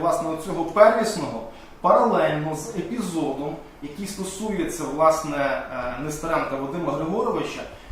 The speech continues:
здійснювалося досудове розслідування також щодо інших осіб. Так, це справді правда. А, це прямо підтверджується як хронологією повідомлень про підозру а, Колєснікову, Левісу, Березкіну, Пресману,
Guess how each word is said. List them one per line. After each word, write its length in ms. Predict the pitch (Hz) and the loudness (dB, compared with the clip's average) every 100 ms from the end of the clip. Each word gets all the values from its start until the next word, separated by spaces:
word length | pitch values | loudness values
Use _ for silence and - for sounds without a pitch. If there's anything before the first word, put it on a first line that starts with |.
| 139 | -10
здійснювалося 800 | - 180 - 170 165 175 170 - 143 | -4 -4 -2 -4 -4 -4 -6 -10 -6
досудове 540 | 156 - 160 185 220 196 | -4 -4 -4 2 2 4
розслідування 760 | - 185 220 226 208 208 214 - | 0 -2 -4 -2 -2 -4 -6 0
також 320 | 185 - - | 2 2 -2
щодо 300 | - 190 160 | -6 -6 -6
інших 420 | - 208 - - | -4 -4 -4 -6
осіб. 260 | 143 - 135 - | -8 -8 -12 -2
Так, 320 | 175 175 175 | 4 4 2
це 60 | 151 | -4
справді 420 | 147 160 180 - - | -4 2 2 2 -2
правда. 380 | - 117 113 117 - - - - - - | -2 -2 -4 -8 -12 -16 -18 -20 -20 -6
А, 440 | 135 131 127 120 - | 0 2 2 2 -2
це 60 | 175 | -4
прямо 320 | 214 254 - | 0 2 2
підтверджується 800 | - 160 175 156 156 151 147 175 | 0 2 2 2 0 -2 -2 -4
як 80 | 180 | -2
хронологією 600 | 185 185 240 214 185 185 | -2 -2 0 0 -2 -2
повідомлень 680 | 165 160 170 190 160 156 151 | -4 -2 2 2 2 0 -2
про 240 | 156 156 | -2 0
підозру 680 | 151 180 156 156 147 131 123 - - - - | -2 -4 -2 -2 -2 -6 -8 -10 -14 -16 -4
а, 180 | 160 156 | -2 0
Колєснікову, 800 | 226 220 202 - 180 165 165 170 | 0 2 2 0 -2 -4 -2 0
Левісу, 580 | 156 170 160 160 - 165 | 2 4 2 -2 -4 -4
Березкіну, 760 | 165 170 165 160 160 156 156 | 0 2 2 2 0 -2 -4
Пресману, 560 | 156 165 160 160 156 | -2 0 0 0 -4